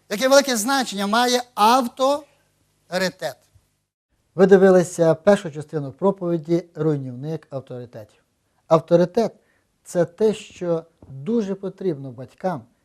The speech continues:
і особливо татові при вихованні своїх дітей.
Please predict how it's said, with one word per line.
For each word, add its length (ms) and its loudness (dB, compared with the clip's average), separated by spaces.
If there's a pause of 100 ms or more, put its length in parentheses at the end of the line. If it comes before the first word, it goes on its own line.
(140)
і 80 -12
особливо 460 -6
татові 580 -8 (220)
при 160 0
вихованні 760 -4 (160)
своїх 380 -14
дітей. 360 -20